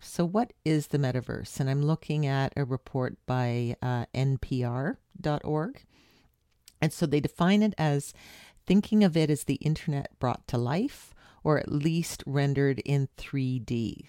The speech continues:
So Zuckerberg's describing it as a virtual environment you can go inside of instead of just looking at on a screen. So it's a world of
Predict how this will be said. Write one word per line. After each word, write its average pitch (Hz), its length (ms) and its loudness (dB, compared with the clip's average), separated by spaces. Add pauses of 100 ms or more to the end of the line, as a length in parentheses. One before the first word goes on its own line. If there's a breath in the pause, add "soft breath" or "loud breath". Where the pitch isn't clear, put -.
So - 240 0
Zuckerberg's 139 840 0
describing 139 760 2
it 135 160 2
as 117 220 -2
a 120 100 -2
virtual 135 640 -2
environment 143 760 2 (360 loud breath)
you 147 120 0
can 135 280 -2
go 127 260 0
inside 131 500 -2
of 190 300 0
instead 139 380 0
of 127 100 -4
just - 260 -8
looking 147 420 -2
at 135 280 -2
on 131 180 -2
a 123 60 -2
screen. 120 600 -6
So - 180 -4
it's - 160 -6
a 135 60 0
world 135 340 0
of 131 100 -4